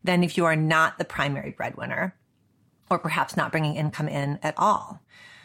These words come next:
And although I'm not talking directly about money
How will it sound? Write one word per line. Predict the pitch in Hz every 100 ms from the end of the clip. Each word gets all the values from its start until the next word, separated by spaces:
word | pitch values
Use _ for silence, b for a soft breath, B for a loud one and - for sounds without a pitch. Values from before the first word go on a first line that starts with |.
| B B B _ -
And | 214
although | 214 208 226
I'm | 240 233
not | 220 202
talking | - 220 - 190
directly | 170 175 160 147 170 214 - 277 277
about | - 196 185 165
money | 165 160 156 185 247